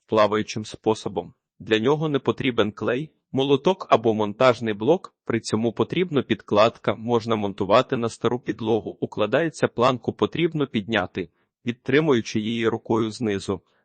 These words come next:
натиснути на з'єднання між планками з короткої сторони від внутрішнього кута до зовнішнього доклацання, постукати по з'єднанню кулаком і переконатися, що краю замкнуті. Наклей. Цей спосіб монтажу надає п-,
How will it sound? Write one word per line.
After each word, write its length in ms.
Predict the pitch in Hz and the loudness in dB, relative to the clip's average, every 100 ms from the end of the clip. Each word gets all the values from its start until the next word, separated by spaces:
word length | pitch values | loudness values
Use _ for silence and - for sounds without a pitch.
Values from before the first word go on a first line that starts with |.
| - | 0
натиснути 720 | 117 117 190 - 185 156 151 | 0 2 0 2 -2 0 0
на 140 | 120 | 0
з'єднання 600 | 110 110 123 120 104 101 | -2 0 0 0 -2 -2
між 220 | 101 101 | -4 -8
планками 580 | - 110 113 107 104 104 | -2 2 2 2 -2 -4
з 80 | - | -6
короткої 640 | - 110 165 - 175 151 | -2 0 0 0 -2 -2
сторони 500 | - 120 107 110 104 - | -4 -4 -2 -2 -6 -6
від 160 | 107 - | -10 -6
внутрішнього 720 | 113 113 104 101 - 107 104 | -4 -4 -6 -10 -6 -6 -6
кута 340 | - - 113 | -8 2 2
до 160 | 107 107 | 2 -2
зовнішнього 720 | 110 107 110 110 - 104 110 | 0 -2 -2 -8 -6 -4 -2
доклацання, 760 | 120 - 107 98 - 101 95 95 _ _ | -2 -2 -2 -2 -4 -6 -6 -14 _ _
постукати 560 | - - - 202 185 156 | -6 -4 -2 2 2 0
по 160 | - | 0
з'єднанню 600 | 110 107 107 110 127 147 | -2 2 0 2 -2 -4
кулаком 500 | - 117 120 - 196 - | -6 -2 -2 2 -2 0
і 80 | 117 | -4
переконатися, 880 | 101 101 110 107 180 - - - - | -2 -4 -4 -4 -4 -6 -10 -12 -12
що 240 | _ - - | _ -4 -4
краю 400 | - 143 190 165 | 0 -2 0 -2
замкнуті. 680 | - 95 85 - 78 - - - | 0 0 0 -16 -18 -16 -18 -6
Наклей. 560 | 117 110 113 110 107 117 _ _ | 2 2 4 2 2 -6 _ _
Цей 180 | 185 208 | 4 4
спосіб 440 | - - 214 - - | 2 2 2 2 0
монтажу 460 | 110 101 110 147 | -2 0 0 0
надає 380 | 170 151 127 113 | 0 0 2 2
п-, 120 | - | 0